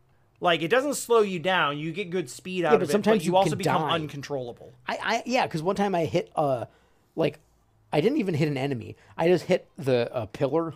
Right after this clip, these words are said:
Speaker 2: that had a pit below it, and I could not recover my jump fast enough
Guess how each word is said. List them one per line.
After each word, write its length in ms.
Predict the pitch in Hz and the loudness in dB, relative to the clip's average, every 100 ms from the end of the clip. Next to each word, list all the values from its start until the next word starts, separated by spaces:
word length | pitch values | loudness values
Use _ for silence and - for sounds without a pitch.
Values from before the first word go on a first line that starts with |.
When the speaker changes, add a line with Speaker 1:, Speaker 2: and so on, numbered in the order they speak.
| 214 | -4
Speaker 2:
that 180 | 151 | -4
had 120 | 117 123 | -2 -4
a 40 | |
pit 300 | 95 151 - | -4 -4 -4
below 300 | 135 117 107 | -6 -4 -4
it, 140 | 113 - _ _ | -6 -10 _ _
and 100 | 165 | 0
I 100 | 147 | 0
could 200 | 139 202 | 4 2
not 320 | 175 170 165 170 | 4 0 -2 -2
recover 400 | 151 - 147 151 | -4 0 0 2
my 160 | 135 | -2
jump 320 | 113 131 147 | -2 -4 -6
fast 340 | - 131 98 - | -6 -8 -8 -10
enough 200 | 123 117 | -10 -10